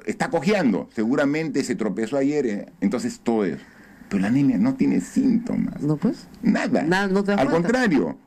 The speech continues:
Speaker 1: uno que normalmente sus hijos son muy
Speaker 2: Activo.
Speaker 1: movidos,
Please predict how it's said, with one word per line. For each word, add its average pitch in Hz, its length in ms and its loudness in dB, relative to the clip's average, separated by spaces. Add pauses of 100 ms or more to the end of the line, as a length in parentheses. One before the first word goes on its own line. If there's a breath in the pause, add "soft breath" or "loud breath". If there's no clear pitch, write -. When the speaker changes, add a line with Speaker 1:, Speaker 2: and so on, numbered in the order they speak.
Speaker 1:
uno 180 260 2
que 147 100 -2
normalmente 170 480 0
sus 131 300 0
hijos 170 240 0
son 170 200 0
muy 170 500 2
Speaker 2:
Activo. 135 200 4
Speaker 1:
movidos, 202 360 2